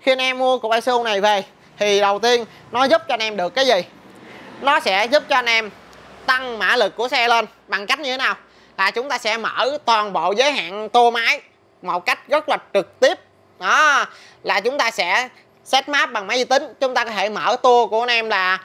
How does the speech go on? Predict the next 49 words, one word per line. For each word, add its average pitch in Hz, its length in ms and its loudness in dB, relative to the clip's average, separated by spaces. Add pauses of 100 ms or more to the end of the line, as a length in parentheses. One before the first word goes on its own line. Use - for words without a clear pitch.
(140)
từ 185 180 -2
không, 240 280 0 (340)
hai 240 180 2
mươi 247 140 -4
ngàn 202 240 -4
R 196 40 0
P 226 340 2
M. 220 40 -10 (340)
Nhưng 262 120 0
mà - 60 -2
không 214 160 -2
ai 254 180 0
mà 220 80 -8
set 254 220 -2
hai 269 140 -2
mươi 240 120 -6
ngàn 208 180 -4
R 208 40 -2 (100)
P 226 180 -2
M 262 40 -6
hết 285 120 -2
anh 247 140 -2
em. 233 180 0 (340)
Thì 214 100 2
thông 254 180 0
thường 226 180 4
các 262 140 -4
bạn 202 200 -4
sẽ 233 100 0
set 285 240 -2
cho 269 60 -2
bô 233 160 0
xăng 233 140 -6
lửa 202 260 2
tầm 202 300 -6
mười 196 220 0
ba 214 180 2
ngàn. 214 280 0 (320)
Đó, 269 380 2
rồi 202 160 0
bô 226 160 0
xăng 233 160 -2
lửa 196 160 4
rất 262 160 0
nắp 277 240 -2
là 190 260 0
mười 190 200 -6
bốn 240 240 4
ngàn. 226 240 0